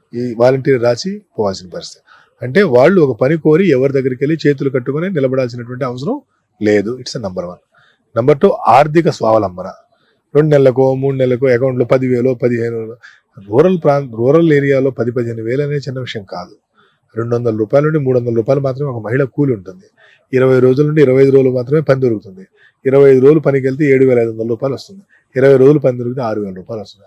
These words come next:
అటువంటి మహిళ అకౌంట్లో రెండు నెలలకో, మూడు నెలలకో ఏదో ఒక పథకం పేరుతో, ఆ, ఏదో ఒక పథకం పేరుతో అరవై వేలు, ఎనభై వేలు లక్ష రూపాయలు దొరకడం అనేది చిన్న విషయం కాదు. So కాబట్టి ఖచ్చితంగా ఇది మహిళల ఆర్థిక స్వావలంబన, ఆత్మగౌరవాన్ని,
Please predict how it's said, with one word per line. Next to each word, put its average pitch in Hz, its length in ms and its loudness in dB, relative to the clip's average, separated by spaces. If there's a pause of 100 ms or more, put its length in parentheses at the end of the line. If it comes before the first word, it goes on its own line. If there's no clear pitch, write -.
అటువంటి 123 320 -2
మహిళ 113 300 -2
అకౌంట్లో 104 580 -6 (360)
రెండు 120 120 0
నెలలకో, 113 400 0
మూడు 123 220 -8
నెలలకో 113 380 -6
ఏదో 143 220 4
ఒక 131 120 0
పథకం 120 280 0
పేరుతో, 107 480 -4 (600)
ఆ, 120 160 4 (140)
ఏదో 147 240 6
ఒక 131 80 -2
పథకం 135 300 0
పేరుతో 127 540 0 (140)
అరవై 135 240 6
వేలు, 135 180 6
ఎనభై 127 260 0
వేలు 127 200 -2
లక్ష 117 240 -2
రూపాయలు 120 380 0
దొరకడం 110 680 -6
అనేది 113 240 -8
చిన్న 175 240 -2
విషయం 123 240 -4
కాదు. - 260 -20 (840)
So 123 120 -8
కాబట్టి 131 300 0
ఖచ్చితంగా 185 760 -2
ఇది 127 480 -4 (220)
మహిళల 143 280 0
ఆర్థిక 131 420 -2
స్వావలంబన, 127 580 -4 (100)
ఆత్మగౌరవాన్ని, 120 600 -8